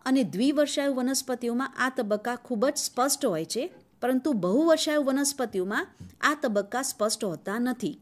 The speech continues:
કારણ કે બહુવર્ષાયુ વનસ્પતિઓ પોતાના જીવનકાળ, જુવેનાઇલ તબક્કાને અનુસરીને પોતાના પ્રજનનકાળ દરમિયાન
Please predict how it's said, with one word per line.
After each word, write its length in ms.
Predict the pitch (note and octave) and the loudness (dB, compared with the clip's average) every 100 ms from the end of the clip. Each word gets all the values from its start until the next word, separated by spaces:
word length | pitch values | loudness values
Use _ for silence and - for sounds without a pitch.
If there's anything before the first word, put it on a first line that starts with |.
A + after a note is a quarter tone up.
| - | -2
કારણ 380 | G#3+ A#3 E4+ | 0 4 2
કે 220 | F4 F3 - - - _ F3+ | 2 -2 -6 -18 -20 _ 4
બહુવર્ષાયુ 640 | A3 D#4+ E4+ - D4+ D4 | 6 6 4 0 0 0
વનસ્પતિઓ 920 | C4+ C4+ C#4+ - F#3+ F3+ F#3 A3+ - - _ _ - | 2 2 2 0 -2 2 4 4 2 -12 _ _ -2
પોતાના 400 | B3+ C#4+ D#4+ F4+ | 0 2 2 2
જીવનકાળ, 680 | B3 C4 C4 A3 C#3+ E3+ D#3+ | 2 2 2 0 -4 -10 -4
જુવેનાઇલ 460 | E3+ A3 D4+ D#4+ | 0 4 4 2
તબક્કાને 600 | D#4+ C#4 C4 C4 B3 B3+ | 0 0 -2 0 0 0
અનુસરીને 800 | - D#4+ C4 - F#3 E3+ A3+ F4+ - - - | -2 0 0 0 -2 -2 -4 -6 -10 -16 -4
પોતાના 420 | B3+ C4 C4+ D#4 | -2 0 0 -2
પ્રજનનકાળ 840 | - G#3 G3 B3+ E4 F4 D#4 B3 | -2 0 4 6 6 4 2 2
દરમિયાન 540 | A3 A3 G#3 D#3+ G#3+ | 2 2 2 0 -2